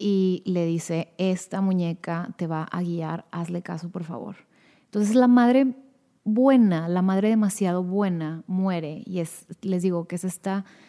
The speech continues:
es esta parte tuya o de lo que estás viviendo que te está protegiendo mucho y que no te deja avanzar.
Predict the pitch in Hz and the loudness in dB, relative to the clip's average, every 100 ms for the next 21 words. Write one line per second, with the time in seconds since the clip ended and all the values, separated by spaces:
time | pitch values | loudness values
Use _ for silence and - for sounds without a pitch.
0 | _ _ 185 185 - 202 - 185 185 185 | _ _ -8 -6 -6 -6 -4 -4 -4 -2
1 | 190 185 175 160 165 190 _ _ - 214 | 0 0 0 -2 -6 -10 _ _ -4 2
2 | 214 185 175 165 165 - 175 175 170 160 | 2 2 2 0 -2 -4 -6 -6 -8 -10
3 | - 180 185 196 202 190 175 160 175 - | -6 -2 0 2 4 2 0 -4 -10 -6
4 | 165 - - 160 - 190 208 196 196 170 | -8 -8 -8 -8 -8 -6 -6 -4 -2 -2
5 | 165 170 175 208 233 214 - 170 151 165 | 0 0 2 6 6 6 2 -6 -6 -8
6 | - 156 147 143 175 165 151 160 147 139 | -8 -6 -6 -6 -6 -6 -6 -10 -8 -8
7 | 151 156 | -10 -12